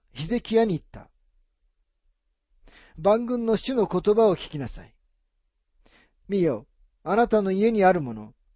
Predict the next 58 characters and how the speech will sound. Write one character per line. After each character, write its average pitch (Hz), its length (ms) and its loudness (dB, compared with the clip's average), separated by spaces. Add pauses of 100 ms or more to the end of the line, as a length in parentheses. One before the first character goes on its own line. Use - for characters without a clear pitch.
あ 175 120 -4
な 214 120 2
た 196 140 0
の 196 100 -4
先 247 240 -2
祖 175 120 -6
た 170 120 -2
ち 160 140 -14
が 175 140 0
今 240 200 -2
日 160 220 -6
ま 147 140 -4
で 151 100 0
蓄 226 460 -4
え 208 60 2
て 196 120 -2
き - 120 -10
た 185 120 0
も 175 160 -4
の 175 100 -4
が 156 140 2
す 226 220 -6
べ 175 100 0
て 110 300 -14 (400)
バ 208 220 2
ビ 247 120 -4
ロ 170 140 -2
ン 170 80 -2
へ 151 100 2 (240)
運 220 80 4
び 214 100 -4
去 196 200 0
ら 202 100 2
れ 185 140 0
る 180 80 -4
日 208 160 -8
が 160 120 2
来 - 120 -16
て 135 100 -12
い 110 80 -12
る。 - 120 -20 (1500)
何 233 300 0
一 - 200 -4
つ 156 160 -8
残 160 300 -4
さ 214 160 2
れ 214 80 4
ま 208 140 2
い 160 80 -2
と 104 420 -16
主 - 240 -8
は 170 160 4
仰 160 140 0
せ 156 160 -6
ら 117 120 -6
れ 95 60 -16
ま - 100 -20
す。 - 240 -20